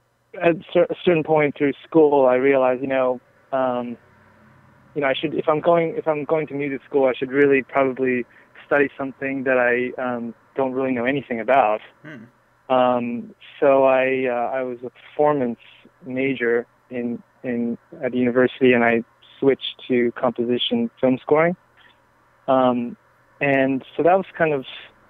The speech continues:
Speaker 1: the beginning of, um, I guess, my introduction to writing picture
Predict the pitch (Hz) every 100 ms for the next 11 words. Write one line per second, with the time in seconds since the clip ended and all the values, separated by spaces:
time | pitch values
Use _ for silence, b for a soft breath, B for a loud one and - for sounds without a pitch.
0 | _ _ - 139 127 127 143 131 123 120
1 | 120 113 123 120 117 117 - - 123 131
2 | - 120 117 117 117 _ _ _ _ _
3 | _ _ _ _ _ _ 135 131 127 123
4 | - 135 131 - 135 120 120 117 _ _
5 | - 123 123 123 - - 151 160